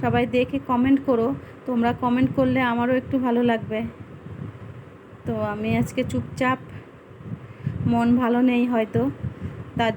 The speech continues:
জন্য এই যে চুপচাপ, হাসিও নেই মুখে, কোনো কথাও নেই,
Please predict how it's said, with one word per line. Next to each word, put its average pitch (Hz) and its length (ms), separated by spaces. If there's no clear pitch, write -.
জন্য 226 180
এই 226 100
যে 240 120
চুপচাপ, 233 420
হাসিও 254 440
নেই 247 240
মুখে, 247 360
কোনো 233 260
কথাও 233 420
নেই, 247 200